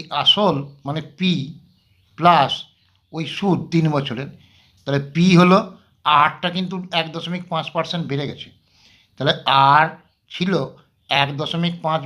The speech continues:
বেড়ে গেল, এত পার্সেন্ট হলো। তাহলে এখন আরটা হলো এইটা, আর টি মানে সময়টা কত আছে, তিন। এটা কত, নশো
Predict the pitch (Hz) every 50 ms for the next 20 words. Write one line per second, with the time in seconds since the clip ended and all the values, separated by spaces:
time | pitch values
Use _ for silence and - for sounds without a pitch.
0 | 147 170 170 180 175 175 175 180 175 - _ _ _ _ _ _ - 151 - 170
1 | 165 170 170 - - 170 156 165 170 185 180 - _ _ _ _ _ _ - 135
2 | 139 139 139 - 185 180 165 160 156 151 - - 170 165 175 175 175 170 170 180
3 | 185 - - _ _ _ _ _ _ _ _ _ _ _ _ _ _ _ _ -
4 | 151 156 143 - - 175 170 170 175 180 175 180 156 135 - 175 170 170 170 170
5 | 175 165 165 165 175 170 170 185 180 - - 131 95 - - - _ _ _ _
6 | _ _ _ _ _ _ _ _ _ - 151 143 170 165 170 160 160 202 208 190
7 | 147 147 151 143 - 185